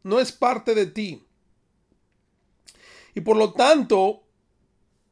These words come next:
y, y los hermanos no se estaban agachando a Yosef, se, quiere decir que las gavillas,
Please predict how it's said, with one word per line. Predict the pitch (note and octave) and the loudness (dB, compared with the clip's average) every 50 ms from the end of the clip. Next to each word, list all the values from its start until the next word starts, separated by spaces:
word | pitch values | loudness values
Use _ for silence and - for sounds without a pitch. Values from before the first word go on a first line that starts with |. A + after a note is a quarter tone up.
| _ _ - | _ _ -20
y, | F#3+ F#3 _ | -20 -16 _
y | F#3+ G#3 | -16 -12
los | - G#3+ G#3 A3+ A3 - | -8 -2 0 0 0 0
hermanos | A#3 A#3 A#3 C4+ C#4+ C#4+ B3 | -2 0 0 0 0 0 0
no | B3 C#4 | -2 -2
se | - C#4 | -4 -4
estaban | - - C4 B3+ C4 A#3+ | -2 0 2 2 2 2
agachando | A3+ G#3+ F#3+ F#3+ F3+ F3 - - - - A#3 B3+ D4 D4 B3+ G#3 G3 F#3+ F#3+ F#3 | 0 -2 0 -2 -2 -2 -4 -10 0 2 2 2 2 0 0 0 0 0 0 0
a | F3 | -2
Yosef, | E3+ E3 F#3 E3+ - - A3 G#3 | 0 -2 -4 -4 -4 -6 -6 -6
se, | - - A3+ A3 G#3+ - _ _ _ _ _ _ _ _ _ F3+ - | -6 -6 -6 -6 -6 -10 _ _ _ _ _ _ _ _ _ -20 -10
quiere | - A#3+ B3 B3+ | -4 -2 -2 -2
decir | B3 A#3+ B3 B3+ G#3 | -2 -4 -8 -10 -4
que | - A#3 | -4 -2
las | A3+ G#3+ G3+ F3+ | 0 0 -2 -2
gavillas, | E3+ A3 G#3+ G#3 B3 C4 B3 - B3+ G#3+ G3 F#3 - - | -2 -6 -4 -4 -6 -8 -4 -2 -2 -2 -2 -6 -8 -16